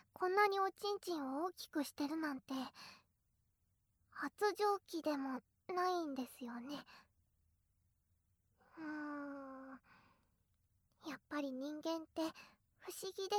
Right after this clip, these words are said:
す。ふん。まあ、それはさておき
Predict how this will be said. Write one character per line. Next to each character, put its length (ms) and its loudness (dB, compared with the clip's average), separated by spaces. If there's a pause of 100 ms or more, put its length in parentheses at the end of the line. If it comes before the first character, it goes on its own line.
す。 140 -6 (2000)
ふ 140 -16
ん。 20 -10
ま 1600 -12 (380)
あ、 40 -4 (600)
そ 80 -4
れ 80 2
は 40 4 (320)
さ 240 0
て 200 4
お 120 -2 (160)
き 480 -2